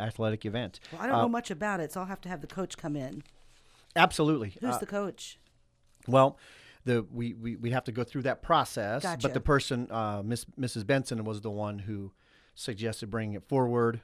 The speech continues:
Speaker 1: You know, we'd have to, now that we, there's some nuance, now we gotta make sure we're on the same page with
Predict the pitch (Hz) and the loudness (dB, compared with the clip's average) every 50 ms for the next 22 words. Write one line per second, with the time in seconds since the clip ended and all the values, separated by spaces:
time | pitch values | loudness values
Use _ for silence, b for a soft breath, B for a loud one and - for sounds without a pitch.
0 | - - 113 107 104 101 113 101 120 117 104 - - 117 110 120 123 127 123 110 | -6 -6 -4 -2 -2 -2 -2 -2 0 -2 -2 -2 -4 -2 2 4 4 4 4 2
1 | 107 113 113 110 104 - b b b b b b b b b b - - 156 147 | -2 -4 -6 -6 -8 -10 b b b b b b b b b b -14 -6 0 2
2 | 170 160 - 170 151 143 147 151 151 139 135 135 135 131 127 - - 131 127 131 | 2 4 4 4 4 6 6 6 6 6 6 4 4 2 0 -2 -2 0 2 2
3 | 131 131 120 127 127 123 123 120 117 110 - 123 123 123 123 - - - 127 120 | 2 2 2 2 2 2 2 0 -2 -4 -6 -8 -8 -6 -6 -6 -4 -2 -2 -2
4 | 117 117 113 117 120 120 120 117 117 113 - - 120 117 113 - - 120 117 110 | -2 -2 -4 -2 0 0 2 0 -2 -4 -6 -6 -6 -6 -4 -4 -4 -4 -4 -4
5 | - - - 110 104 - - | -6 -8 -10 -10 -10 -10 -12